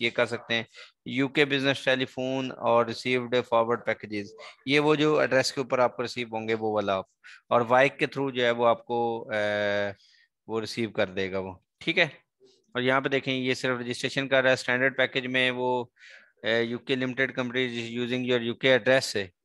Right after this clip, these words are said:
एड्रेस के ऊपर आपका अगर अपना यूके का एड्रेस है उसके ऊपर, नहीं तो आपको वर्चुअल बाय करना पड़ेगा। और यूके कंपनी registration address and phone services, ये जो तीनों चीजें हैं वो लेकर देने के ऊपर वो फिफ्टी फ़ाइव थाउजेंड चार्ज कर रहा है।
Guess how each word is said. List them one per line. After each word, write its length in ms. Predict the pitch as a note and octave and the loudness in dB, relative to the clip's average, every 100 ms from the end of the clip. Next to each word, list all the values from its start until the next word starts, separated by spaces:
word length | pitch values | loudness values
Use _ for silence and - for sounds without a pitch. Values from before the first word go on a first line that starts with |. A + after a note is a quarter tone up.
| - | -8
एड्रेस 380 | G#2+ A#2 C#3 - | -4 2 2 2
के 160 | D#3 C#3 | 2 0
ऊपर 240 | A#2+ C3 | 2 2
आपका 400 | B2+ B2 - C3 | 4 2 2 2
अगर 160 | C3 B2+ | 4 0
अपना 220 | B2 C3 | 0 -4
यूके 280 | C3 B2 B2 | -6 -6 -2
का 100 | B2+ | 0
एड्रेस 260 | A#2+ A#2+ B2 | 2 0 -2
है 40 | |
उसके 180 | A#2 C#3 | -6 -6
ऊपर, 220 | B2+ C3+ | -2 -2
नहीं 200 | B2 B2+ | 0 0
तो 80 | B2+ | 2
आपको 240 | A#2+ - | 2 0
वर्चुअल 320 | A2+ G#2+ B2+ A#2 | -6 -2 -2 2
बाय 180 | A#2 | 2
करना 280 | A#2 A#2 A#2 | 2 -2 -4
पड़ेगा। 360 | A2+ A2+ A2 A2 - - - _ | -2 -2 0 -2 -4 -20 -20 _
और 160 | A#2 B2 | 0 0
यूके 260 | B2+ B2 B2+ | 0 -2 -2
कंपनी 360 | C3+ B2 C3+ | -2 -2 -2
registration 560 | C3 B2 B2 C3 B2+ B2+ | -2 -2 -2 -2 0 0
address 300 | B2 B2 - | 2 2 0
and 120 | A#2+ | -6
phone 220 | - A#2 G#2+ | -8 -10 -6
services, 440 | G2+ F#2+ G2 F#2 _ - _ - | -8 -6 -10 -12 _ -20 _ -4
ये 140 | C3 | 0
जो 100 | C3+ | 2
तीनों 260 | B2 C3 C3 | 0 0 -2
चीजें 300 | B2 B2+ A#2+ | -2 -4 2
हैं 100 | B2 | 2
वो 280 | A#2 B2 B2+ A#2 G#2 | 2 2 2 2 -6
लेकर 420 | A#2 A#2+ B2 C3 A#2 | -4 0 0 0 0
देने 300 | A#2+ A#2+ A2+ | -2 -2 -2
के 160 | A#2 | -4
ऊपर 180 | G#2+ A#2 | -4 -4
वो 280 | A2+ A2 A2+ | -4 -2 -4
फिफ्टी 260 | A2+ G#2 A2 | -6 -10 0
फ़ाइव 220 | A2+ G#2 | 0 2
थाउजेंड 240 | A2 G#2 G2 | -4 -4 -6
चार्ज 300 | G2 F#2 - | -4 -4 -6
कर 180 | F#2 | -10
रहा 80 | |
है। 60 | F#2 | -10